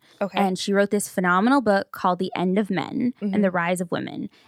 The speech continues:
Speaker 2: And
Speaker 1: Hmm.
Speaker 2: it's very much about how women, in trying to become the men that we have wanted in our lives,
Speaker 1: Mm-hmm.
Speaker 2: we emasculate men and therefore are failing in our partnerships.
Speaker 1: Right.
Speaker 2: We're not getting what we want out of them
Speaker 1: <laughs>
Speaker 2: because we can't get it from them,
Speaker 1: Yeah.
Speaker 2: but they don't know how to provide it to us because we're not communicating.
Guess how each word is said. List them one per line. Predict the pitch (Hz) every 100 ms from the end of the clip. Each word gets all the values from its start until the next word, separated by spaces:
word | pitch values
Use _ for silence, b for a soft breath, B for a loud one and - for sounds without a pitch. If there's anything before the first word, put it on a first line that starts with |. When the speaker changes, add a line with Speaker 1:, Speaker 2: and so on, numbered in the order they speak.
| b
Speaker 2:
And | 208
Speaker 1:
Hmm. | 202
Speaker 2:
it's | 190
very | 196 220
much | 254 190 - -
about | 190 180 175
how | 190
women, | 185 233 240 214
in | - 196 190
trying | 214 190
to | 214
become | 220 208 190 190 196 -
the | 175 202
men | 190 190 202 170
that | 165
we | 202
have | 196 156
wanted | 160 175 190
in | 220 220
our | 226
lives, | 226 220 247 302 311 - B
Speaker 1:
Mm-hmm. | 196
Speaker 2:
we | 196 226
emasculate | 190 185 170 165 220 - 196 180 180
men | 185 175 170 -
and | 202
therefore | 202 - 202
are |
failing | 170 - 185 254 185
in | 180
our | 170
partnerships. | - 208 - 165 - - - -
Speaker 1:
Right. | 180 160 - - _
Speaker 2:
We're | 190 254
not | 262 294
getting | 262 285
what | 277 247
we |
want | 233 226 247
out | 277
of | 302
them | 302 330 392
Speaker 1:
<laughs> |
Speaker 2:
because | 302 277 226
we | 240
can't | 285 269
get | 277
it | 262
from | - 240 220
them, | 226 285 392 b b b
Speaker 1:
Yeah. |
Speaker 2:
but | 247 196
they | 302
don't | 339
know | 294
how | 269
to | 254
provide | 247 220 247 285
it | 185
to | 226
us | 190 196
because | - 233 196
we're | 185 247 302
not | 226 185 -
communicating. | 202 196 269 285 180 160